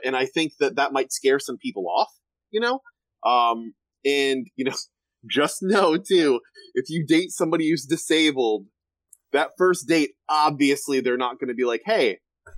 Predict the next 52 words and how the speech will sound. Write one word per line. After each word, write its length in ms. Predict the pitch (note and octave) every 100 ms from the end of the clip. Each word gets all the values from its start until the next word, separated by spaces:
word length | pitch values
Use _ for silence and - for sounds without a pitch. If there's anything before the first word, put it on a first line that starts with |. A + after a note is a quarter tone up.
| - - - F#2+
I 120 | A2
need 320 | B2 C3+ C#3+ C3
you 160 | D3 E3+
to 80 | D#3
wipe 260 | E3+ F3 D#3+
my 140 | F3+
ass," 420 | G3 F#3+ F#2 F#2 - -
or, 260 | A#2+ C3
like, 300 | C3 A#2+ A#2+ _ _ -
"I 160 | G2+
need 260 | G#2+ B2 B2+ B2+
you 280 | C3 C#3+ D3+ -
to, 420 | D3+ D3+ D3 C3+
you 160 | B2 B2+
know, 200 | C#3 A#2+ -
help 220 | G2+ -
me 140 | D#3 E3
get 200 | F3 C#3+
dressed," 360 | F3 F3+ -
or 100 | B2
whatever. 460 | A2+ G2 F2 E2+ D#2+ G2+
Um, 360 | G2+ G2+ G2 - _ _ _
you 80 | A#2
know, 260 | A2 G#2 - _ _ _ _
we, 200 | C3 C#3+ _
we 140 | F3+ D#3+
take, 320 | G3+ G3+ G3+ - _ _ _ _ _ _
to 240 | - - C#3+
use 160 | D3+
an 60 | C#3+
ableist 320 | C#3+ B2 -
turn 140 | B2
of 80 | G#2+
phrase, 180 | G#2+ G#2
we 120 | B2
take 200 | C#3 F3
steps 640 | - - A#2 - - - - _ _ _ _
in 140 | - C3
that 260 | C3 B2 -
too. 220 | A#2 A2
Like, 160 | A#2+ A#2+
we, 100 | A#2+
we 200 | C#3 D#3+
also 380 | D3 D3 - D#3
don't 280 | C3+ C#3+ C3+
want 320 | B2 C#3 -
people 320 | - A#2+ D3+
doing 300 | A#2+ A2+ A2+ A2
that 160 | A2
kind 200 | - A2+
of 100 | G#2
stuff 240 | - A2+